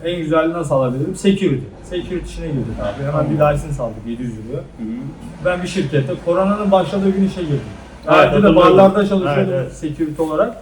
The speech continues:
Speaker 1: Ama baktım, e, bütün her yer kapandı.
Speaker 2: Hı hı.
Speaker 1: Yani korona girince.
Speaker 2: Tam o zaman.
Speaker 1: Dedik security olalım.
Speaker 2: Tamam.
Speaker 1: Devam edelim oradan. Çünkü ekmek var, altmış yetmiş
Speaker 2: Hı hı.
Speaker 1: saat veriyorlar ve gün hani bizim gibi öğrenci bir adam için altı yüz yedi yüz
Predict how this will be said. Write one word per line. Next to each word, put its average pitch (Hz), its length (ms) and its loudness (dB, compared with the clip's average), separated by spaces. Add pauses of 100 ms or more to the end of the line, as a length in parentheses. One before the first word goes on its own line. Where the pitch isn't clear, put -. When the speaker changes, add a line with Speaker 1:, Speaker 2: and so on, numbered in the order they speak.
(320)
Speaker 1:
Ama 165 460 0
baktım, 139 380 -2 (300)
e, 143 120 -4
bütün 147 440 -8 (100)
her 143 140 2
yer 120 200 -2
kapandı. 170 300 -8 (260)
Speaker 2:
Hı 139 60 -12
hı. 123 40 -6
Speaker 1:
Yani 113 180 -2 (260)
korona 127 280 0
girince. 117 420 -4
Speaker 2:
Tam 113 140 -6
o 107 60 -10
zaman. 95 280 -14 (220)
Speaker 1:
Dedik 165 360 0
security 156 640 -6
olalım. 160 340 0 (220)
Speaker 2:
Tamam. 117 180 -8
Speaker 1:
Devam 151 340 2
edelim 147 280 0
oradan. 170 340 -2
Çünkü 165 180 -6
ekmek 139 440 -6
var, 135 120 -2
altmış 127 400 -10
yetmiş 117 200 -6
Speaker 2:
Hı 104 40 -6
hı. 107 40 -6
Speaker 1:
saat 143 300 -2
veriyorlar 123 380 -8
ve 147 60 -6
gün 143 340 -4
hani 120 220 -4 (420)
bizim 143 200 0
gibi 147 160 -2
öğrenci 147 340 0
bir 156 140 2
adam 165 200 -2
için 151 240 -10 (100)
altı 135 260 -4
yüz 143 60 0
yedi 143 120 -2
yüz 156 100 -8